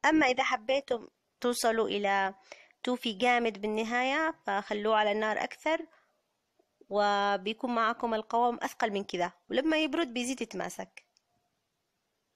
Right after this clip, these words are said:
أنا هنا معايا التوفي جاهز، بصبه ببرطمان نظيف جاف، وهنا بصب الباقي وبخليه يبرد تمامًا.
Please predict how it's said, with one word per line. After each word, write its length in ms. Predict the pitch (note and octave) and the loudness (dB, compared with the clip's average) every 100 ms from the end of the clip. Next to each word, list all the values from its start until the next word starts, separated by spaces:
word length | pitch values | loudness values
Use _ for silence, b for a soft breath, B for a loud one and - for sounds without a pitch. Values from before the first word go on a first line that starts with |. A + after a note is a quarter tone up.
| _ _ _ _ _ D4 | _ _ _ _ _ 2
أنا 120 | D#4 | 2
هنا 160 | D4 | 4
معايا 280 | C4 B3 C4 | 4 4 4
التوفي 360 | B3+ C4+ C4 A#3+ | 2 -2 -2 -2
جاهز، 380 | B3+ C4+ D#4+ A3+ | 0 2 0 -2
بصبه 420 | G#3+ - A3 A#3 | -2 -2 -2 -2
ببرطمان 540 | A3+ G#3+ G#3 A3 G#3+ | -2 -2 -2 0 0
نظيف 320 | G#3 G3+ - | 0 -2 -6
جاف، 380 | F#3 G#3+ C#4+ - - _ _ _ _ _ _ _ _ _ _ _ - | -2 2 2 -2 -12 _ _ _ _ _ _ _ _ _ _ _ -10
وهنا 320 | A#3 B3 B3 | -4 0 2
بصب 400 | G#3+ G3+ G#3+ G#3 - | 2 0 -2 -4 -2
الباقي 840 | F#3 F#3 F3+ F3+ F#3+ G3+ G3+ D4+ F#4+ _ _ _ _ - | -2 -2 -2 -2 0 0 0 -6 -6 _ _ _ _ -10
وبخليه 580 | A#3 - C4+ C4 C#4+ B3+ | -6 -2 -2 0 2 2
يبرد 240 | A3 C4+ | 2 -2
تمامًا. 580 | C4+ A3 F#3 F3 E3 | 0 -2 0 0 -2